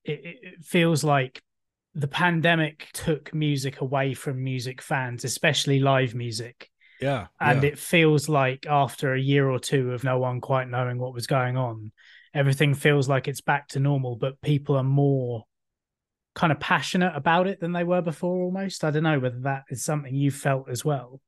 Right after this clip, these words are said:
Speaker 2: I've, I've felt that. And I will say that, you know, I've always been kinda like a vinyl guy.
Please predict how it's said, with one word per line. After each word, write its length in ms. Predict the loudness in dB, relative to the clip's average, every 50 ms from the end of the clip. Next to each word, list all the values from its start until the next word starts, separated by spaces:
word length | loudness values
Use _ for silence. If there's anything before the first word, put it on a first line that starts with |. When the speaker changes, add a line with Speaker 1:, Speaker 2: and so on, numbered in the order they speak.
| _ _ _ _ _ _ _ -18 -8
Speaker 2:
I've, 260 | -2 0 2 2 2 2
I've 220 | 2 2 2 2
felt 280 | 4 4 4 4 6 6
that. 200 | 6 6 6 6
And 80 | 4
I 80 | 2 4
will 220 | 4 4 4 2
say 260 | 2 2 0 2 2
that, 200 | 2 0 -2 -4 -4
you 100 | -2 -2
know, 420 | 0 0 2 0 0 -2 -4 -8 _ _ _ _ _ _ _ _ _ _ _ _ _ _ _ _ _ _ _ _ _ 0
I've 220 | 4 4 6 8 8
always 320 | 8 8 8 8 6 6
been 200 | 4 2 2 2
kinda 200 | 2 0 0 0
like 160 | 0 -2 -2
a 60 | -4
vinyl 440 | -4 -4 -4 -2 -2 0 2 2 2
guy. 460 | 2 2 2 2 2 2 0 0 -2